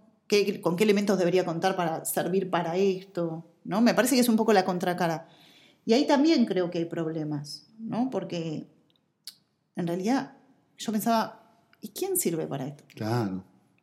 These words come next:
Speaker 1: ¿Quién sirve para ser analista? Es una
Speaker 2: Tal cual.
Speaker 1: cosa totalmente rara, eh,
Speaker 2: Tal cual.
Speaker 1: estrafalaria,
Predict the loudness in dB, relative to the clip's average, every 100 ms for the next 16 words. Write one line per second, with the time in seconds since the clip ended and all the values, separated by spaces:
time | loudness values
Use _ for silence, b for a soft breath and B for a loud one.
0 | -20 -10 -2 0 2 0 0 0 0 -2
1 | -4 -2 -4 -4 -6 -4 -4 -2 -2 -2
2 | -6 -6 -4 -2 -4 -6 -8 -8 -12 _
3 | -8 -2 2 4 6 4 4 0 -4 -6
4 | -4 -4 -6 -4 -4 -4 -2 0 6 8
5 | 8 6 4 4 4 0